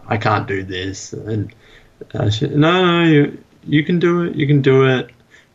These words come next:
Uh, obviously, Hurley is getting to him, and this is where, like, hashtag spontaneous Jack. This is,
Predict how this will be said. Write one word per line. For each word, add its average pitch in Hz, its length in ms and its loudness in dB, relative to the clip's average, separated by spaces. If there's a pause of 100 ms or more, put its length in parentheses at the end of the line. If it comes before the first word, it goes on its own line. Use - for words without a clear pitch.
(140)
Uh, 110 500 2
obviously, 110 600 0
Hurley 107 340 2
is 104 120 -2
getting 104 320 -2
to 107 140 -4
him, 104 220 -6
and 113 160 -2
this 156 140 2
is 127 160 -4
where, 110 300 0 (540)
like, - 220 -8 (160)
hashtag 107 1120 -4
spontaneous 123 880 -2
Jack. - 440 -8
This - 240 -14
is, 98 220 -2